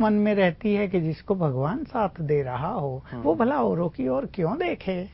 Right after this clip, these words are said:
Speaker 2: बिल्कुल, बिल्कुल, बहुत सुंदर बात है, भ्राता जी। मैं सोचता हूँ कि हमारे सभी दर्शक जो इस कार्यक्रम को देख रहे हैं, वो भी इस चीज को अवश्य अपने जीवन में लाएं कि मनुष्यों की मदद तो हम लेते रहे हैं, लेकिन अब हम परमात्मा को अपने जीवन में इस रूप में शामिल करें कि हर विघ्न,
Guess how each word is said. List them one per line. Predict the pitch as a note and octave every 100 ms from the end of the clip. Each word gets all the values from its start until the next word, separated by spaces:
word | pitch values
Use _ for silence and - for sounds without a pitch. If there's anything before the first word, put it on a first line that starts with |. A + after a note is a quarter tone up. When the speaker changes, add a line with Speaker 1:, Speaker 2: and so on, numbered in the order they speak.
| -
Speaker 2:
बिल्कुल, | B2 G#2 A2 G2
बिल्कुल, | G#2 - A2+
बहुत | A#2+ C#3 C#3
सुंदर | G#2+ A2
बात | A2 A2 G#2+
है, | A2
भ्राता | A2 G#2
जी। | A#2 B2+
मैं | A#2+ A#2 - - -
सोचता | C3 - B2+
हूँ |
कि | B2
हमारे | A#2+ A#2
सभी | A#2+ B2 B2+
दर्शक | A#2+ A#2 A2 C3 A#2
जो | A#2 G#2+
इस | -
कार्यक्रम | G#2 G#2+ G#2 G#2+
को | G#2+ G#2
देख | G#2+ G#2+
रहे | A2+ A2
हैं, | A#2 C3+ - -
वो | D3+
भी | E3 F3+
इस | -
चीज | F3 E3
को | D#3+
अवश्य | D3+ E3+ -
अपने | C#3 C#3+
जीवन | C3 B2 C3
में | C#3 C3+
लाएं | C3 B2+ D3
कि | C#3
मनुष्यों | B2 C#3 - F3
की | D#3+
मदद | C#3+ B2+ C#3 -
तो | C#3
हम | C#3
लेते | A2+ A2 C3+
रहे | B2+ A#2+ B2
हैं, | C#3+ D#3+ - -
लेकिन | D#3+ D3+
अब | - E3 C3
हम | B2+ G#2+ - -
परमात्मा | C3 A#2 A#2+ D3 - D#3+
को | D#3+
अपने | D3+ C3 D3
जीवन | C3+ C3 C#3+
में | C#3
इस | C#3 D3+
रूप | G#3 A3+
में | G3+
शामिल | G3 D#3+ D3+ D#3
करें | D3+ D#3 F#3+
कि | - E3+
हर | - A3+
विघ्न, | E3+ C#3+ A#2